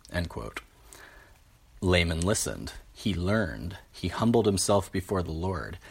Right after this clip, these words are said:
He's trying. He wants to be a good man. He wants to understand the mysteries of God. Then he goes on to ask question after question of Nephi,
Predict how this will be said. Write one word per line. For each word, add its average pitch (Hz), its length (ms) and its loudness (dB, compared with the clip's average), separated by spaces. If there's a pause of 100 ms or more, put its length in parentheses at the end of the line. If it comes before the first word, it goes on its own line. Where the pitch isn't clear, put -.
(160)
He's - 260 -4
trying. 101 680 0
He - 140 -6
wants 90 340 -2
to 101 80 0
be 92 160 -2
a 90 60 0
good 90 260 -2
man. 95 460 -6 (180)
He 90 160 -4
wants 92 380 4
to - 120 2
understand 90 680 2
the 87 40 -2
mysteries 87 500 -2
of - 140 -6
God. - 400 -4 (1700)
Then 113 160 6
he 151 80 4
goes 101 260 4
on 95 240 4
to - 120 0
ask 90 280 2
question - 380 2
after 101 260 0
question 87 420 0
of 82 120 -4
Nephi, - 520 -6